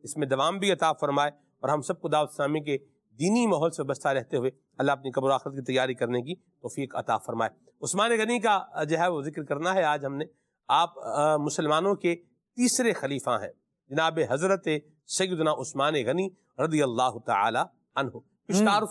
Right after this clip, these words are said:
Speaker 1: خالد بھائی ان کا ہو جائے۔
Speaker 2: سبحان اللہ۔ جامع القرآن حضرت سیدنا عثمان ابن عفان رضی اللہ تعالی عنہ، عظیم الشان مرتبے کے مالک اور اسلام قبول کرنے والوں میں آپ کا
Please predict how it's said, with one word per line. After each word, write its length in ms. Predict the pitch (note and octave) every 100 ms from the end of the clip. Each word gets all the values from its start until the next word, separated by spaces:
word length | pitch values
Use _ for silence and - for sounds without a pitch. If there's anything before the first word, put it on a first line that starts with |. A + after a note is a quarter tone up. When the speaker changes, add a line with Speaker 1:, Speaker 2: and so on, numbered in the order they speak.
| -
Speaker 1:
خالد 200 | F3 D#3+
بھائی 140 | D3+ -
ان 60 | C3+
کا 100 | B2+
ہو 100 | G#2+
جائے۔ 160 | G#2
Speaker 2:
سبحان 320 | G3+ E3 E3 D#3
اللہ۔ 240 | D3 D3+ D3+
جامع 260 | F3 F#3+
القرآن 640 | A3 A3+ G#3 G3 G3+ A3 G#3
حضرت 320 | F#3+ F#3 F#3+
سیدنا 440 | A3 A3 G3+ G#3 A3 - - - -
عثمان 580 | G#3+ F#3+ F#3+ G3 G#3+ A#3+ B3+ B3 - _ _ _
ابن 220 | G#3 A#3
عفان 680 | A#3 A#3+ G#3+ - A3 A#3+ A3+ D3 _ _ _
رضی 240 | A3+ A3+ A#3+
اللہ 340 | G3+ G#3+ G3+ F#3+
تعالی 220 | E3+ E3+
عنہ، 220 | D#3 C#3+ C#3+ - _ _ _
عظیم 300 | G#3 A3+ C4+
الشان 580 | B3+ - A3+ B3 A#3+ A3 A#3
مرتبے 420 | G3+ G3+ A3+ B3
کے 120 | A#3+
مالک 300 | A3 G3 G#3 G#3
اور 100 | G3
اسلام 420 | G3+ G3 A3 A#3 - _ _
قبول 360 | - G#3 C4+ C#4
کرنے 300 | A#3+ A3+ A3+
والوں 300 | G3 F#3+ A3
میں 140 | G3
آپ 240 | G3 E3+ -
کا 200 | F3